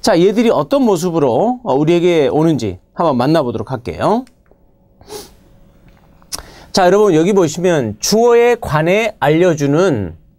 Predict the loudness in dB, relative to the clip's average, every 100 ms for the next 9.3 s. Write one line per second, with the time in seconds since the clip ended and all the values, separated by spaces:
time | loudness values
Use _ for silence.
0 | -12 -2 0 0 0 0 0 -2 -2 -4
1 | -8 -12 _ _ _ _ _ -20 -20 -20
2 | -20 -20 -20 -20 -20 _ -4 0 2 2
3 | 2 2 2 2 2 2 0 0 0 -2
4 | -2 -2 -4 -6 -10 _ _ _ _ _
5 | 0 2 4 4 2 2 0 0 0 0
6 | 0 0 0 0 2 0 -2 -4 -4 -4
7 | -4 -6 -4 0 0 2 -2 -2 -2 -2
8 | 0 0 -2 -2 -2 -2 0 0 0 -4
9 | -10 -12